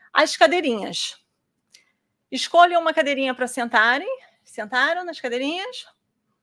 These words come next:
Então, ali a gente se vê dentro do Centro Espírita, como estamos agora, né? Ou quem tá em casa não está, também já foi, né?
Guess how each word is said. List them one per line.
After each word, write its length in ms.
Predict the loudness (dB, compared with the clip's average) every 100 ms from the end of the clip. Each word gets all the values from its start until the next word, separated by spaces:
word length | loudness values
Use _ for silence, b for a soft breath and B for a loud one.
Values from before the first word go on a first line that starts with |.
| _ _
Então, 200 | -12 -8
ali 460 | -6 -6 -6 -4 -4
a 60 |
gente 220 | -6 -8 -8
se 120 | -10
vê 300 | -4 -2 -2
dentro 400 | -2 -4 -4 -8
do 80 | -10
Centro 340 | -8 -8 -8
Espírita, 500 | -12 -12 -12 -8 -10
como 220 | -10 -12
estamos 460 | -12 -8 -8 -6 -6
agora, 400 | -4 -2 -2 -2
né? 120 | -4
Ou 80 | -4
quem 220 | -6 -4
tá 140 | -2 -2
em 100 | -2
casa 340 | -2 -2 -2
não 140 | -6
está, 320 | -8 -4 -2 -2
também 320 | -2 -4 -4
já 160 | -6
foi, 320 | -8 -10 -12 -8
né? 220 | -6